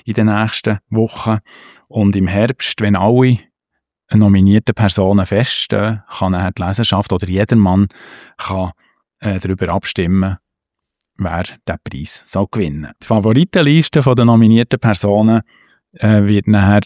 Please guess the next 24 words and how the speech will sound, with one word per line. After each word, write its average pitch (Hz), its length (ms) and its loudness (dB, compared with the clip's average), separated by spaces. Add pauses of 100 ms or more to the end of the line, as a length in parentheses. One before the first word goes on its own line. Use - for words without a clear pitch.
(100)
der - 60 -10
Jury 160 360 2
übergeben 147 500 2
und 110 280 2
unter 101 240 2
der 98 140 -2
Leitung 98 360 0
von 98 180 -4
der 92 80 -4
früheren 95 500 -4
Bundesrätin 92 920 -2
Evelyn 87 420 -2
Wittmer-Schlumpf 95 840 -2 (100)
wird 92 200 -2
die 107 140 -10
Jury 92 280 -4
nachher 92 300 0
entscheiden, 101 500 -4
wer 90 140 -2
den - 560 -16
Preis 87 260 -6 (920)
Courage 92 600 -4
zweitausendsechsundzwanzig - 1800 -4 (260)
verdient. - 640 -6